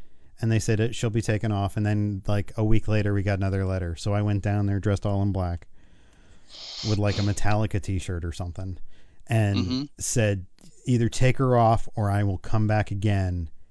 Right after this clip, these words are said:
Speaker 1: and I will sit and make a fool of myself in your, during your, your service."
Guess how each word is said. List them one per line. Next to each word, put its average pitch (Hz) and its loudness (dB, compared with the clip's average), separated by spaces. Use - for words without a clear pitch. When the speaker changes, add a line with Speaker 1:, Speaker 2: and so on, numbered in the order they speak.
Speaker 1:
and 110 2
I 107 4
will 101 0
sit - 2
and 117 0
make 113 0
a 113 -2
fool 113 0
of 104 0
myself 101 -2
in 107 0
your, 95 -2
during 107 0
your, 98 0
your 95 -4
service." 87 -10